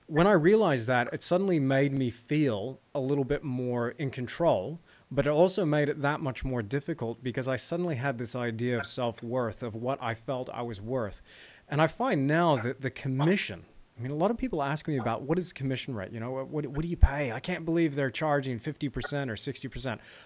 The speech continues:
I won't work with anybody for, you know, more than one third. I won't do it.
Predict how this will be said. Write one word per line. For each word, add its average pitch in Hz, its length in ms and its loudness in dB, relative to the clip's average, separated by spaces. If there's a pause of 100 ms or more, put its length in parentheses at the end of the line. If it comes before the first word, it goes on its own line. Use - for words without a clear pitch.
(220)
I 190 120 12
won't 180 260 4
work 151 240 2
with 131 140 0
anybody 113 600 2 (220)
for, 117 680 2
you 160 200 0
know, 113 100 2
more 120 300 2
than 113 160 0
one 117 180 0
third. 104 280 0 (200)
I 135 60 6
won't 143 260 6
do 110 160 0
it. - 60 -10